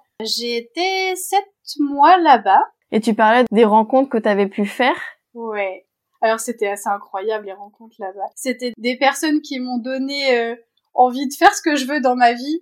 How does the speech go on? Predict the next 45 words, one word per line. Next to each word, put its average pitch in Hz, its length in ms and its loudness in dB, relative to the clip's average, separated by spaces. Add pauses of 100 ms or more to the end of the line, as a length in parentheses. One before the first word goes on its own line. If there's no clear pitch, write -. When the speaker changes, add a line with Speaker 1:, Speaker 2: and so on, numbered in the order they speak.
(120)
Speaker 1:
C'est - 180 -10
pas 339 80 -2 (180)
si 320 120 -6
simple 320 360 0
que 269 120 -4
ça, 311 260 0
en 254 60 -4
fait. 226 160 -2 (240)
Des 277 100 -6
personnes 294 480 2
qui 294 160 -6
m'ont, 254 300 0
euh, 226 220 4 (200)
montré 330 500 4
la, 240 360 8 (560)
ça 254 200 0
paraît 214 260 2
un 214 200 -2
peu 294 100 -8
perché 277 360 -4
de 226 40 -10
dire 254 200 -6
ça, 427 120 4 (120)
mais 269 200 6 (160)
qui 302 120 -2
m'ont 277 120 0
montré 277 340 0
la 262 120 10
poésie 285 480 0
de 285 80 -6
la 247 160 8
vie, 311 180 0
en 277 120 2
fait, 247 260 -4
que 262 80 -10
ça 240 160 -2
pouvait 220 220 -8
être 208 120 -10
très 330 200 -8
poétique 294 560 -8
et 233 200 -4
très 349 220 0
beau, 269 400 -4
en 226 140 -2
fait. 254 260 -8